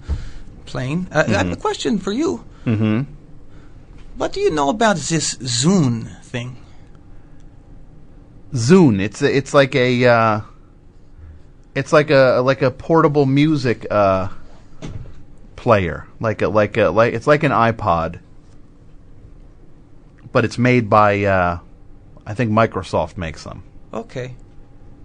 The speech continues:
Speaker 1: Oh, hey, Tom?
Speaker 2: Yeah?
Speaker 1: He, he's gone. I don't know what happened.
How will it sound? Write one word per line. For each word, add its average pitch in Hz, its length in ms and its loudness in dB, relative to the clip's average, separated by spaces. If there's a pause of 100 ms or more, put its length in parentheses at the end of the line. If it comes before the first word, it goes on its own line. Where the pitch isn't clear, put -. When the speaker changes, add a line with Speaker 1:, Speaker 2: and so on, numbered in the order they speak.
(1900)
Speaker 1:
Oh, 139 80 -4
hey, 156 200 -6 (440)
Tom? 160 300 -8 (460)
Speaker 2:
Yeah? 117 220 2 (140)
Speaker 1:
He, 151 160 -10
he's 143 220 -10
gone. 120 260 -6
I 127 40 -12
don't 123 120 -4
know 120 60 -6
what 120 120 -6
happened. 127 340 -14